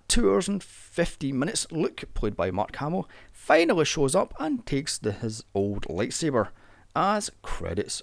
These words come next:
a roll. So that was A New Hope two. Oh, sorry, Force Awakens. Far too long. The effects are iffy. Sometimes it's good, sometimes it's really bad. It's far too pandering with either people like me in their late thirties, early forties,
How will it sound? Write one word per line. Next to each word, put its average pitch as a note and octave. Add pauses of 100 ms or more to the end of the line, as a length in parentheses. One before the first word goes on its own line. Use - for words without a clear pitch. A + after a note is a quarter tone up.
a F2+
roll. G#2 (340)
So -
that -
was A#3 (160)
A C#3+
New A2
Hope F#2+ (100)
two. A3+
Oh, A#3
sorry, C#3
Force -
Awakens. A#2 (320)
Far G#2+
too -
long. A#2
The B2
effects -
are -
iffy. G#3
Sometimes C3
it's G#2+
good, -
sometimes G#2
it's -
really E2
bad. D#3 (880)
It's -
far C#3+
too C#3+
pandering D3+ (400)
with -
either A2 (1000)
people B2
like -
me B2
in G#2
their G2+
late G#2+
thirties, G#2+
early F#2
forties, -